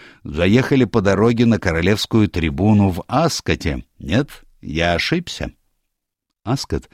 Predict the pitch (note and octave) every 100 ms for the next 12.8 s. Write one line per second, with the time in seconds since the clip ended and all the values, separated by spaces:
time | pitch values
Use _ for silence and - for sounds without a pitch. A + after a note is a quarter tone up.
0 | - _ _ - F#2 G#2+ A2 - C#3 -
1 | B2 - D#2+ E2+ E2 F2 D#2+ D#2+ D#2 D2
2 | - E2+ B2+ C#3 G2 D#2+ D2 - - _
3 | F2 F#2+ G2 E2 F2 G#2 C#3 C3 - E2
4 | - G#2 F#2+ G2+ F#2+ - - C#3 A#2 A#2+
5 | A2 - A2 - D2+ D#2+ G2 - A2+ G#2+
6 | - F#2+ D2 - D2 - - _ - D2+
7 | - G2+ E2 D2 C2 - - C2 C2+ C#2+
8 | E2+ A2 _ _ - D#2+ - - - F2+
9 | G#2+ - A#1+ F2+ B2 - - D#2 F2+ -
10 | - G2 - C2 C2+ - _ _ _ D2+
11 | C2 B1+ C2 A#1+ - _ _ _ _ _
12 | _ _ _ _ D#2 F2+ D#3+